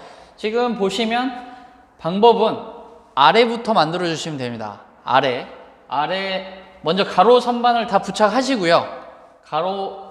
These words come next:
목재를 다 부착하시고 세로 칸막이를 붙여주시는데 아래부터 조립을 해주시면 됩니다. 아래부터, 네, 목공 본드를 양쪽으로 다 바르고요.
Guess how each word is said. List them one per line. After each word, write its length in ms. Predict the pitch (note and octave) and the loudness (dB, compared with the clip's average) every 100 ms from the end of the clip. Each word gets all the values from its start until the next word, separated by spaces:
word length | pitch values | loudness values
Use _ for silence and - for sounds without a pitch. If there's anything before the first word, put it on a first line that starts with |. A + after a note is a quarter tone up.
| - - _ _ _ _ _ _ _ - | -20 -20 _ _ _ _ _ _ _ -6
목재를 380 | D3+ D3+ F#3 | -6 -2 -2
다 120 | D#3+ C#3+ | -2 -4
부착하시고 840 | D3 E3 D#3 G#3+ G#3+ G3+ C3+ F3+ | -2 -4 -2 -2 -2 -2 -2 -4
세로 320 | - A#3+ B3 | -2 0 0
칸막이를 520 | A#3+ B3 A#3+ A3+ G#3+ | 0 2 2 2 0
붙여주시는데 1200 | G3+ F3 F#3+ E3+ D#3+ F3+ D#3 D3 D#3 - - - - | -2 -4 -4 -4 -4 -4 -2 0 0 -2 -12 -18 -4
아래부터 500 | C#3+ G#3+ A#3 A#3 G#3+ | 2 2 2 -2 -4
조립을 360 | F3 F3 E3+ | -2 -2 -2
해주시면 380 | F3+ F#3+ - C#3+ | -2 -4 -6 -6
됩니다. 360 | B2 A#2 G#2+ G2+ - - - | -6 -8 -8 -12 -18 -14 0
아래부터, 1000 | C3 D#3+ E3 D#3 F#3+ G#3+ G#3+ - - - - _ _ _ _ | 2 2 0 -4 -4 -4 -4 -12 -18 -20 -20 _ _ _ _
네, 260 | A2 G#2+ - _ _ _ | -16 -16 -16 _ _ _
목공 380 | - C#3+ G#3 G#3 | -10 -4 -2 0
본드를 420 | B3+ B3 A#3+ G#3 | 2 4 4 6
양쪽으로 420 | D3+ E3 F3+ F3+ C#3+ | 6 4 2 -2 -2
다 140 | C#3 | -6
바르고요. 640 | - C3+ E3 C#3 C3 G3 | -4 -2 -2 -4 -10 -12